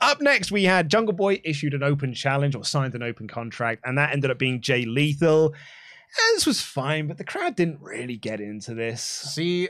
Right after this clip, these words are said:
Speaker 2: I, I, this, I think, is a big part of why I've kind of been down on A E W programming in general.
Speaker 1: Sorry.
Speaker 2: Yes.
Speaker 1: I just wanna, just gonna stop there because someone is saying that a better example of this is the Mean Street Posse, and I will not have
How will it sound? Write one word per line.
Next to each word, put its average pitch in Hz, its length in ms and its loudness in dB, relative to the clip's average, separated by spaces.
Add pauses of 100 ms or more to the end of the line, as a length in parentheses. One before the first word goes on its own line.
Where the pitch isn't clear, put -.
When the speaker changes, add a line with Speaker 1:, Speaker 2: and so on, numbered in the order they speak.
(160)
Speaker 2:
I, 175 460 -2 (240)
I, 139 180 -4 (480)
this, - 420 0 (680)
I 139 120 2
think, 220 180 4
is 170 100 2
a 170 60 4
big 170 220 0
part 180 200 4
of 156 60 0
why 160 300 4
I've 147 120 0
kind 160 180 0
of 151 60 -2
been 147 140 0
down 151 260 4
on 147 120 4
A 143 80 2
E 143 140 -2
W 139 260 0
programming 135 520 -2
in 113 120 -6
general. 117 560 -4
Speaker 1:
Sorry. 107 440 -2 (220)
Speaker 2:
Yes. 101 300 -12
Speaker 1:
I 131 60 2
just 135 160 -2
wanna, 139 180 2
just - 280 -8
gonna 147 140 2
stop 175 220 2
there 135 120 2
because 135 240 -6
someone 170 240 2
is 151 100 0
saying 131 280 0
that 117 140 -2
a 113 100 -4
better 139 300 2
example 127 400 -2
of 104 120 -6
this 113 300 -4 (240)
is 120 140 -12
the 127 100 -6
Mean 131 240 0
Street 135 320 -2
Posse, 110 360 -6
and 101 100 -10
I 110 40 -4
will 117 100 -4
not 143 180 0
have 131 160 0